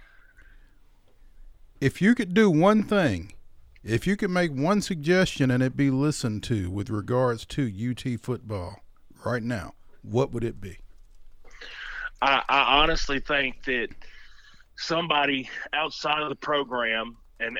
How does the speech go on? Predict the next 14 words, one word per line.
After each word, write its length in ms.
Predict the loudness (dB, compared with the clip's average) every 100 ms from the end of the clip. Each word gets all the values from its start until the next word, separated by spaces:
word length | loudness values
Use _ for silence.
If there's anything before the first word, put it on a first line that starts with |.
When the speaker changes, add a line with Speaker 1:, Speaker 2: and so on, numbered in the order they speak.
| -2
Speaker 2:
and 80 |
I 100 | -2
don't 140 | -2 -4
even 220 | -8 -8
care 240 | -4 -2
if 100 | -2
they 140 | -4 -4
know 420 | -2 -2 -2 -6 -14 -20 -20 -20 -20 -20 -20 -20 -20 -12
a 60 | -8
whole 360 | -6 -4 -2 0
lot 200 | 0 0
about 280 | -2 -4
football, 680 | -4 -8 -4 0 2 2 0
but 300 | -2 -2 -2